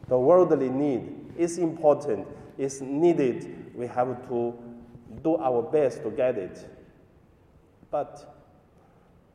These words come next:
if we don't use well, don't use wisely, then it make us losing the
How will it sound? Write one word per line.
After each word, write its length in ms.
if 440
we 100
don't 320
use 320
well, 580
don't 260
use 260
wisely, 760
then 320
it 120
make 240
us 480
losing 460
the 280